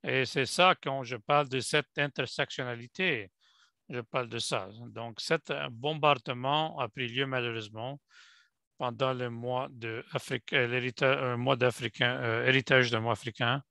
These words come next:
Et c'est quelque chose à penser et certains de, le Zoom, oui, euh, c'est sans sécurité, mais pas pour tout le monde des fois.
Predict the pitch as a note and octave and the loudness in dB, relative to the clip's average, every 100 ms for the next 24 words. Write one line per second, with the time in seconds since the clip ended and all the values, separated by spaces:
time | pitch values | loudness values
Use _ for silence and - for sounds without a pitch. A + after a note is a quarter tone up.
0 | _ _ - - - _ - C#3+ D3+ - | _ _ -20 -20 -20 _ 6 8 8 6
1 | - C#3+ D3+ - C#3 - D#3+ C#3 C#3+ - | 2 4 4 4 6 8 8 10 6 6
2 | D3 C3+ - C#3 D3+ F3 D3 A#2 - C3+ | 4 4 6 8 8 6 4 -2 0 0
3 | - C#3 B2 B2 A#2 C#3+ - - _ - | 2 -2 0 -4 -6 -12 -18 -20 _ -20
4 | - - - A#2 B2 C3 F3+ G3+ F#3+ - | -20 -20 -2 4 6 8 8 6 2 -6
5 | _ _ _ C#3+ B2 C#3+ D#3 E3 - C3+ | _ _ _ -6 4 8 8 8 6 6
6 | B2 - B2 - D3 C3+ - - C3 A#2+ | 6 2 0 2 4 4 0 -2 -2 2
7 | D3+ D3 B2 - C#3+ C#3+ A#2+ C3 C3 D3+ | 4 6 4 4 0 0 0 2 4 4
8 | C3+ A#2 - C#3+ A2 G2 | 4 2 2 4 4 4